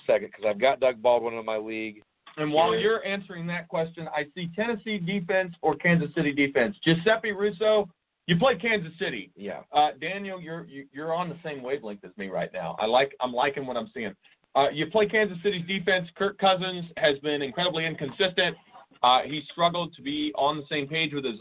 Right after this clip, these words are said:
Speaker 2: offense, uh, with his receivers, I should say. And the Chiefs, again, they're playing out of their minds. Uh, you, you look at what they did. I mean, they, they played very well against the Patriots. They've played very well every week since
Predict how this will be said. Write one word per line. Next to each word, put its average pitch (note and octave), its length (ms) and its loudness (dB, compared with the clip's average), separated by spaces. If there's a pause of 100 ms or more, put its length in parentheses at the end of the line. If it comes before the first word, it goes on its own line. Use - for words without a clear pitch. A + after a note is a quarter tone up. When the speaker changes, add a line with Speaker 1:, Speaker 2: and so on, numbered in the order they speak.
Speaker 2:
offense, E3+ 480 2 (120)
uh, C#3+ 100 4
with C#3 160 0
his C#3 140 0
receivers, F3 440 -6
I E3 160 2
should E3 180 -12
say. D#3 240 4 (380)
And C#3+ 120 4
the C#3+ 80 6
Chiefs, G3+ 320 2 (120)
again, C3+ 360 2
they're A#2+ 100 -4
playing E3 500 -2
out D3+ 180 4
of C#3 80 0
their C3+ 120 0
minds. A2 380 -4 (140)
Uh, G#2 240 2
you, B2 220 -12
you B2 160 -4
look D#3+ 160 -2
at A2+ 80 -8
what C#3 140 2
they C3+ 100 2
did. C3 300 2
I - 20 -10
mean, A#2+ 180 -4
they, A2 180 -2 (120)
they A2+ 140 -2
played C3+ 400 2
very D3+ 240 4
well C3+ 220 6
against A2 260 -4
the G2+ 60 -8
Patriots. G#2 500 -2
They've G2+ 180 0
played G#2+ 220 4
very C3+ 240 8
well A#2+ 340 4 (320)
every C#3+ 300 2
week B2+ 320 -8
since C#3+ 180 -6